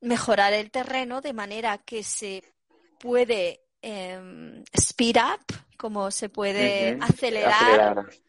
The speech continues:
Speaker 1: Joder, esto de tener un marido inglés, o sea, es terrible. <laughs>
Speaker 2: <laughs>
Speaker 1: Eso, yo soy,
Speaker 2: Sí.
Speaker 1: soy intérprete, ¿sabes? Pero,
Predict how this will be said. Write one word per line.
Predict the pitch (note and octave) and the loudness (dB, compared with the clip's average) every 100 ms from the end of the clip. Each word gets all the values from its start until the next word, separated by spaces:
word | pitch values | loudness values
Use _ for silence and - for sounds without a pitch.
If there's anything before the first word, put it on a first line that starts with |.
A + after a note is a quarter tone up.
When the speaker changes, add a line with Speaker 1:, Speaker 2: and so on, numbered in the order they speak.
| _ _ _ | _ _ _
Speaker 1:
Joder, | - F3 | -6 -6
esto | E3+ G3+ | -4 -6
de | F#3+ | -6
tener | G#3 G#3 G#3 | -8 -10 -10
un | A3 A3+ | -10 -8
marido | G#3+ G#3 B3+ A#3 A#3+ | -2 -2 -2 -4 -6
inglés, | G#3+ G#3+ B3 A4 - | -4 -2 0 -2 -4
o | |
sea, | B3 G#3+ | -4 -2
es | F3+ | -4
terrible. | - C4 G#3 A#3 E3 | -2 -4 -4 -2 2
<laughs> | A3 | 2
Speaker 2:
<laughs> | D#4 - | 0 -4
Speaker 1:
Eso, | F4+ - A4+ - D4 F4 | -4 -2 -4 -4 -12 -6
yo | F4+ | -4
soy, | - B2+ B2 C3 - - E4+ | 2 2 4 0 -4 -8 -6
Speaker 2:
Sí. | G#3 - A3+ | -4 -4 0
Speaker 1:
soy | C#4 D4 | 0 0
intérprete, | D#4+ C4 C4+ C#4 C4 A#3 A#3 A3+ | -4 2 2 2 -2 -2 -2 -2
¿sabes? | A3+ A#3 F#4+ E4 | 0 2 0 -2
Pero, | B3 A3+ G#3 | -2 -2 -2